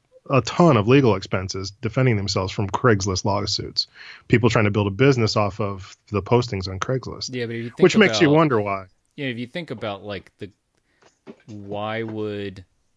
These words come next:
Speaker 2: Authentic Jobs create an R S S feed? It's so more people see their job listings.
Speaker 1: I, I a hundred percent agree. I'm
Speaker 2: Yeah.
Speaker 1: just
Speaker 2: No, no,
Speaker 1: just
Speaker 2: I,
Speaker 1: saying,
Speaker 2: I,
Speaker 1: come,
Speaker 2: I
Speaker 1: come
Speaker 2: appreciate
Speaker 1: look
Speaker 2: it. Yeah.
Speaker 1: look into it, because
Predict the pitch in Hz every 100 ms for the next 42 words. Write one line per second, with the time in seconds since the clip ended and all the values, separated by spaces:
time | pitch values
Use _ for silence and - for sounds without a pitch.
0 | - 95 107 101 85 98 92 - - 92
1 | 90 90 90 80 92 92 - 85 80 90
2 | - - _ _ _ - 110 95 98 110
3 | 113 - 113 95 90 95 85 85 82 82
4 | 78 71 - - - - _ _ _ -
5 | 127 147 151 127 123 113 147 170 175 190
6 | 156 120 113 117 123 113 113 - _ _
7 | _ 165 208 202 143 131 113 151 135 131
8 | 131 123 127 98 147 82 113 _ 110 107
9 | 117 131 113 110 104 - 120 110